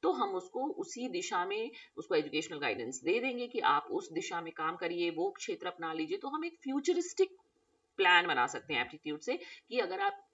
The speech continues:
क्यों? क्योंकि इसका definition यही है कि आप में वो क्षमता है,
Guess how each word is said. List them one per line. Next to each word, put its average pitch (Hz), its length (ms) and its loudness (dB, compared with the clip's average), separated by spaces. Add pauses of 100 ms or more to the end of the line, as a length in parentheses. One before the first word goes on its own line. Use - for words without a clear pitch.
क्यों? 415 220 4
क्योंकि 269 240 -2
इसका 254 420 2
definition 262 500 0
यही 285 220 2
है 240 180 0 (280)
कि - 60 0
आप - 280 8
में 440 80 -4
वो 233 100 -2
क्षमता 240 380 -2
है, 226 380 0